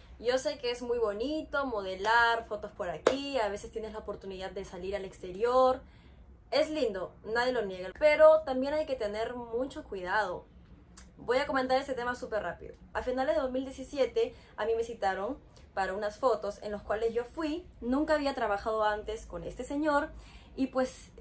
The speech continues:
el fotógrafo estaba en pésimas condiciones para trabajar. Y desgraciadamente tuve una muy mala experiencia. Son cosas que no deberían pasar. Por eso, si ustedes están iniciando aquí o si ya están dentro,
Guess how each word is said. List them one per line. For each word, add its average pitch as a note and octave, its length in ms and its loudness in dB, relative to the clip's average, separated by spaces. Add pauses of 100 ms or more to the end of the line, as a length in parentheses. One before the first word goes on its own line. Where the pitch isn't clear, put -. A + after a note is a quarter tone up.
el A3 360 0
fotógrafo C#4+ 440 -2
estaba C4+ 260 -2
en C4+ 100 0
pésimas B3+ 520 -4
condiciones G#3+ 540 -6
para E3+ 240 -8
trabajar. E3+ 600 0 (440)
Y D4+ 160 -2
desgraciadamente C#4+ 1200 0
tuve C4+ 360 2
una B3+ 240 4
muy A#3+ 220 0
mala A#3+ 200 0
experiencia. G3+ 800 -8 (100)
Son - 260 0
cosas C#4+ 320 2
que A#3 160 4
no A3+ 180 4
deberían C4+ 480 4
pasar. A#3 600 4
Por E4 200 4
eso, C#4+ 540 2
si A#3+ 140 -10
ustedes A#3+ 360 -2
están G#3+ 260 -2
iniciando C#4+ 680 4 (100)
aquí D4 580 -2 (280)
o A#3 300 6
si A3 180 -8
ya A3+ 100 2
están B3+ 300 0
dentro, B3+ 540 2